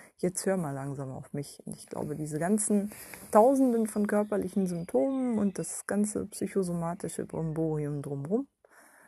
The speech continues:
in-, inklusive meiner hypochondrischen Ängste, sind sozusagen so ein Hinweis darauf, „Hallo, denk mal wieder an mich.“ <laughs> Ich bin dein Körper.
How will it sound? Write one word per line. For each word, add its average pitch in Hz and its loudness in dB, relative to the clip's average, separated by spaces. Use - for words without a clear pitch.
in-, 208 4
inklusive 165 0
meiner 151 -2
hypochondrischen 151 -4
Ängste, 214 4
sind 185 0
sozusagen 156 -2
so 147 -6
ein 143 -2
Hinweis 147 -2
darauf, 139 -4
„Hallo, 170 -2
denk 151 0
mal 139 -2
wieder 139 -4
an 139 -6
mich.“ - -10
<laughs> 220 6
Ich - -14
bin 196 2
dein 165 0
Körper. 202 -2